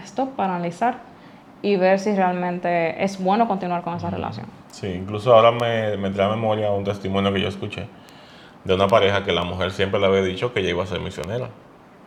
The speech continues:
Speaker 2: y que ese era su, su deseo, que ese era su futuro y que su familia iba a ser una familia misionera. Y cuando ellos estaban,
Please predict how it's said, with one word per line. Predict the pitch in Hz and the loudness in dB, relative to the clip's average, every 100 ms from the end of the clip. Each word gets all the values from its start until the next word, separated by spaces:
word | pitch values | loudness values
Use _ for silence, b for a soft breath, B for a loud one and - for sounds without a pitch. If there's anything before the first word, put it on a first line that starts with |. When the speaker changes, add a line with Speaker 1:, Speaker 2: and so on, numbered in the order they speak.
| - - - - | -20 -20 -20 -12
Speaker 2:
y | 92 87 90 85 82 82 78 78 76 78 67 - | -6 -4 -2 -2 -2 -4 -6 -6 -6 -6 -8 -8
que | 90 | -6
ese | 85 87 | -2 -2
era | 85 | -2
su, | - 87 80 78 - - | -4 -4 -2 -4 -6 -4
su | 90 76 | -2 -2
deseo, | - 120 131 120 | 0 4 6 6
que | 104 | 4
ese | 101 | -2
era | 92 | -4
su | 95 | -6
futuro | 90 82 113 117 | -8 -4 -2 0
y | 104 | 0
que | 95 | -2
su | 98 | -2
familia | 90 95 98 | -4 -2 0
iba | 92 | 0
a | |
ser | 95 | -2
una | 92 | -4
familia | 95 90 92 | -4 -4 -4
misionera. | 92 - 107 110 110 B B B - | -6 -4 -2 0 -2 B B B -10
Y | 90 | -2
cuando | 95 92 92 95 | 2 4 6 4
ellos | 104 113 | 4 -2
estaban, | 107 110 110 110 107 107 107 | -2 2 4 4 2 -2 -4